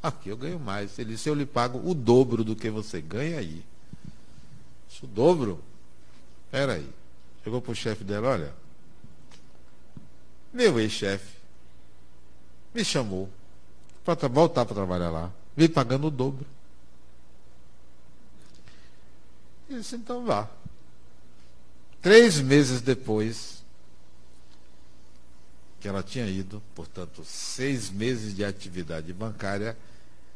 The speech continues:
ela voltou para o primeiro banco, ganhando o dobro. Não mais como atendente, recepcionista, mas como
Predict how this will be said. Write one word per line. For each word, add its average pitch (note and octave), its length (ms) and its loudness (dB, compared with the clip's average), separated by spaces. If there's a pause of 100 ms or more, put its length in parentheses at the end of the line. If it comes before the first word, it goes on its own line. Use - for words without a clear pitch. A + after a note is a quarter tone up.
ela F#2+ 300 0
voltou A2 800 -2 (500)
para G2 120 0
o G2 40 0
primeiro F#2+ 440 -2
banco, C#2 360 -8 (320)
ganhando C#3+ 280 8
o E3+ 40 8
dobro. E2+ 380 2 (1900)
Não E3 180 10
mais E3+ 440 8
como D3+ 520 0 (420)
atendente, A#2 880 -2 (460)
recepcionista, A2+ 1120 -2 (520)
mas D3+ 200 0
como C3 320 -2